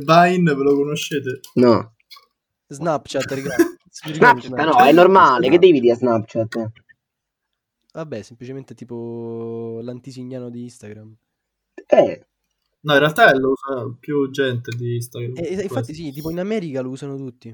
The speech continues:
Speaker 2: No, possiamo
Speaker 1: Eh, perché
Speaker 2: insultare
Speaker 1: sono
Speaker 2: Ask,
Speaker 1: scemi.
Speaker 2: per
Speaker 1: Paolo.
Speaker 2: favore?
Speaker 3: Ma
Speaker 1: Sì,
Speaker 3: io
Speaker 1: ma
Speaker 3: no.
Speaker 1: Ask è proprio... Era proprio
Speaker 4: Raga, comunque
Speaker 1: un
Speaker 4: guardate che Ask ha lanciato Esmeralda Morichelli, questa storia la sanno un pochi.
Speaker 2: È vero, è vero, è vero. Ci stanno i porno suoi che erano dati così.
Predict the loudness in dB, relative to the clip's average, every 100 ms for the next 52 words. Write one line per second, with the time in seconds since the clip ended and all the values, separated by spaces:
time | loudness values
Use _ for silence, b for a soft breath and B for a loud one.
0 | _ _ _ _ -2 2 4 6 6 6
1 | 4 4 6 6 6 2 -2 2 6 6
2 | 6 4 0 -4 -14 _ _ _ _ _
3 | _ _ _ _ _ _ -12 -6 2 4
4 | 4 4 6 6 6 4 6 6 6 4
5 | 4 4 0 0 2 2 2 0 0 0
6 | 2 0 0 0 0 -2 -2 -2 -6 -6
7 | -6 -6 -2 0 0 -4 -4 -4 -4 -4
8 | -8 -10 -8 -4 -2 -4 -6 -12 -12 -10
9 | -10 -12 _ _ _ -2 2 6 6 6
10 | 6 6 6 6 6 6 2 -4 0 6
11 | 6 8 8 8 8 8 6 6 6 4
12 | 6 6 6 6 4 4 4 6 6 4
13 | 6 6 6 6 4 2